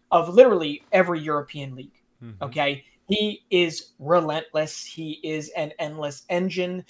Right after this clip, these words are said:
Speaker 1: I think he needs to improve his efficiency of using his engine so that, you know, sometimes it does, sometimes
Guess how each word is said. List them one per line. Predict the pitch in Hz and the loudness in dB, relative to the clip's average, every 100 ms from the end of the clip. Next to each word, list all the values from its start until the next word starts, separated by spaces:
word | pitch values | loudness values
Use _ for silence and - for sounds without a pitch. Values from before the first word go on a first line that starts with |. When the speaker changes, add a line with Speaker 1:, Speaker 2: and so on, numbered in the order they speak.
| - _ | -20 _
Speaker 1:
I | 165 | -4
think | 165 175 165 | -4 -4 -6
he | 170 | -8
needs | 165 170 160 | -8 -8 -10
to | - 160 | -8 -8
improve | 180 156 - 190 185 170 156 - _ _ | -8 -10 -4 2 4 2 -2 -14 _ _
his | 160 - - | -8 -8 -6
efficiency | 147 - 196 220 277 247 - 139 131 - | -6 -4 -2 0 0 -4 -4 -8 -8 -4
of | 147 139 - | -4 -4 -8
using | - 147 202 190 165 | -12 -2 0 0 -4
his | 147 156 143 | -4 -8 -8
engine | - 143 131 139 202 226 _ | -8 -8 -8 -8 -8 -8 _
so | - 170 | -4 -2
that, | 151 143 - - | 0 -2 -8 -12
you | 156 | -6
know, | 147 143 143 | -4 -4 -6
sometimes | - 160 151 165 143 | -4 -4 -2 -6 -6
it | 143 | -4
does, | 156 160 202 | -2 -2 0
sometimes | - 262 226 214 | 4 6 6 4